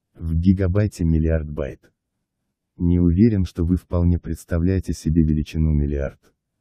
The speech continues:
Давайте осмотримся и вспомним, что считают миллиардами.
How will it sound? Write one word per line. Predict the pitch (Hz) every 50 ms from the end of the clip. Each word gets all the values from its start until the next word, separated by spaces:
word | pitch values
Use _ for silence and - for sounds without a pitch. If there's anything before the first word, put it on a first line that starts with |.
| _ _ _ _ _ _ _ _ _ _ _ _ _ _
Давайте | - 78 82 78 87 107 120 - - 104
осмотримся | 95 85 - - 98 110 107 - 90 87 85 80 - -
и | - - 76
вспомним, | - - - _ - 110 110 101 90 80 78
что | - - - 85
считают | - - - 76 - 76 67 67 - -
миллиардами. | 71 69 69 69 67 67 64 65 73 69 65 -